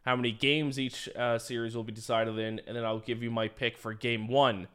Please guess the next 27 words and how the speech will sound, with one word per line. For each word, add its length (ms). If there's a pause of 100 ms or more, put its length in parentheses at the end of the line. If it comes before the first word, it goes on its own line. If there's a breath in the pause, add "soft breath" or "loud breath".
(360 soft breath)
of 200
each 280
of 120
the 80
four 260
series. 420
I 40
had 100
a 60
very 320
successful 840
first 380
round. 520
Uh, 280
in 80
terms 260
of 40
my 100
series 500
predictions, 540
I 60
went 180
four 340
and 100
four 280
for 120
minus 580